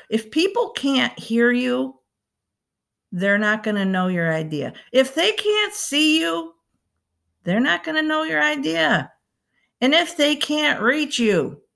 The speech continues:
well, then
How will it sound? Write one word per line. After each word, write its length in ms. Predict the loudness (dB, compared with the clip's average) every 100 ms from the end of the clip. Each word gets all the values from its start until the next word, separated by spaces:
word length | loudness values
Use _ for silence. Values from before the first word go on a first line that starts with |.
| _ _ _ _ _ _ _ _ _ _ _ _ _ _ _ _ _ _ _
well, 200 | 0 2
then 500 | 2 0 0 0 -4